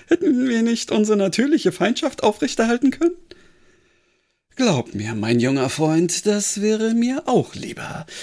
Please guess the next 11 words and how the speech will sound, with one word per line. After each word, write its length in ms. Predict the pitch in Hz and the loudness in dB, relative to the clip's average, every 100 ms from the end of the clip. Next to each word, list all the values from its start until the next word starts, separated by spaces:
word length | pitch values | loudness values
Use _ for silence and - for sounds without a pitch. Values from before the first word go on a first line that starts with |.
| - - - - | -16 -18 -14 -4
Aber 200 | 160 156 | 0 2
leider 360 | 151 139 123 | 2 0 -2
ist 240 | - - - | -4 -6 -2
ein 180 | 113 | 0
Nicht-Angriffspakt 1000 | 110 107 - 143 104 - - - - - | 0 -2 -2 0 0 -4 -6 -6 -8 -6
notwendig.“ 800 | - - - - - - - - _ _ _ _ _ _ _ - | -6 -6 -10 -12 -12 -16 -16 -20 _ _ _ _ _ _ _ 0
Der 80 | |
Kater 300 | 139 160 160 | 2 2 0
seufzte 440 | 180 - - - - | -2 -2 -4 -4 -4
bedauernd. 640 | - - - - 160 - _ _ _ _ _ _ _ | -6 -12 -12 -14 -18 -20 _ _ _ _ _ _ _
Warum? 500 | - 190 175 180 302 | 0 0 2 2 0